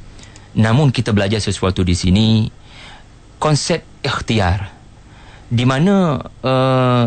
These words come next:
ibu Musa bukan tidak percaya.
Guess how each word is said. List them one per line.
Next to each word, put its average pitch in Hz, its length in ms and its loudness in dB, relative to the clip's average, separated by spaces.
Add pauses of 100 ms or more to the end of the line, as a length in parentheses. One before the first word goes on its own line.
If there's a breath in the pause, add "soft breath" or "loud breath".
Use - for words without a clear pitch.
ibu 143 260 0
Musa 120 480 0 (1000)
bukan 208 320 0
tidak - 240 -2
percaya. 113 420 0